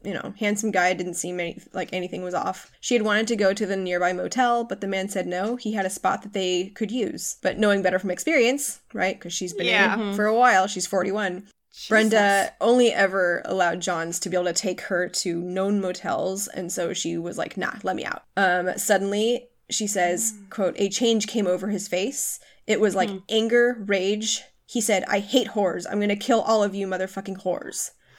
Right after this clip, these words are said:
Speaker 3: Wow.
Speaker 1: And before he had a chance to grab her, she sprayed mace into his face, threw open the door, and jumped out, breaking the heel of one of her favorite shoes.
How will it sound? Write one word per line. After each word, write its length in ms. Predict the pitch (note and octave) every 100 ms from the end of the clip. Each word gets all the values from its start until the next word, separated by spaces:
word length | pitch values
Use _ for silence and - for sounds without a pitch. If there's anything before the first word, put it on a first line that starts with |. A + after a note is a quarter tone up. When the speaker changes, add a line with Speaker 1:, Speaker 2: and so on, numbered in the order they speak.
| -
Speaker 3:
Wow. 600 | F#3+ E3 E3 F3+ D#3+ D#3+ - -
Speaker 1:
And 180 | F#3+
before 340 | F#3+ G#3 A3 A3
he 140 | A#3
had 160 | A3+ A#3+
a 60 | A3+
chance 260 | A3+ A3+
to 100 | -
grab 260 | G#3 F3+ F3+
her, 300 | G#3+ F3+ F3+
she 240 | - - G3
sprayed 360 | - F#3+ G3 G3
mace 320 | F#3+ G#3+ -
into 260 | - G#3 A3
his 160 | A3+
face, 340 | - F#3+ G3+ - -
threw 160 | A3+
open 200 | A3 A3+
the 60 | A3
door, 440 | G3 F#3+ F#3+ F#3+ _
and 160 | G#3+ F#3+
jumped 280 | F#3 G3 G3+
out, 460 | - F#3 - - -
breaking 320 | G#3 G3+ G3+
the 80 | F#3
heel 260 | G3+ G3 F3+
of 120 | E3+
one 120 | E3
of 80 | E3+
her 100 | E3+
favorite 300 | - - -
shoes. 380 | - - -